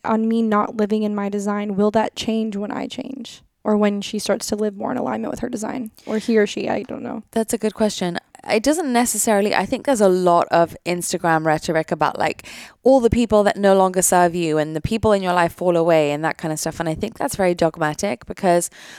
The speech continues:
Speaker 2: often what happens is when you show up differently, you give people the op-, other people in your life the opportunity to show up for you differently.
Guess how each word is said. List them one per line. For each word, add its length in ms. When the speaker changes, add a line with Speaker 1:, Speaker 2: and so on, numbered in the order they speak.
Speaker 2:
often 320
what 140
happens 320
is 100
when 160
you 160
show 220
up 100
differently, 400
you 160
give 240
people 320
the 160
op-, 160
other 180
people 300
in 100
your 100
life 220
the 80
opportunity 720
to 100
show 140
up 160
for 80
you 160
differently. 600